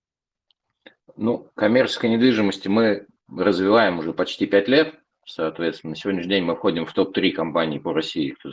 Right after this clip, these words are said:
занимается коммерческой недвижимостью. Что такое коммерческая недвижимость? Она делится на несколько различных этапов.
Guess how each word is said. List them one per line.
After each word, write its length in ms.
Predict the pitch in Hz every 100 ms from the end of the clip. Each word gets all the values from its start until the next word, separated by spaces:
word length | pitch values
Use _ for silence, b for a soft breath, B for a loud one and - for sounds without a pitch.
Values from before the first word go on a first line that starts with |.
| -
занимается 420 | 78 82 76 -
коммерческой 520 | 80 80 80 - 87
недвижимостью. 640 | 98 143 139 117 - 85 - b b b
Что 200 | - 104
такое 260 | 101 110 110
коммерческая 540 | 113 117 104 - 117
недвижимость? 520 | 123 147 175 101 -
Она 160 | 98 123
делится 400 | 104 110 92 -
на 60 | 85
несколько 480 | 95 - 87 - 76
различных 520 | 78 87 - 71 -
этапов. 380 | 78 67 -